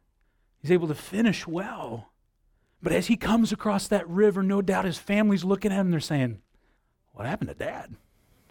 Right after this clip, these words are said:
Dad's limping." But along with that limp came a changed man. And I would submit to you that el-, those who know us,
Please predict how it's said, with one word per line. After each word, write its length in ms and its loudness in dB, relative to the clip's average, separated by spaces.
Dad's 200 -14
limping." 420 -2
But 120 -8
along 300 0
with 140 0
that 180 -6
limp 300 -2
came 200 -8
a 40 -10
changed 420 -6
man. 340 -8
And 80 -6
I 80 -2
would 140 -4
submit 360 -4
to 100 -8
you 140 -2
that 160 -4
el-, 240 0
those 300 -2
who 120 -2
know 400 0
us, 280 -10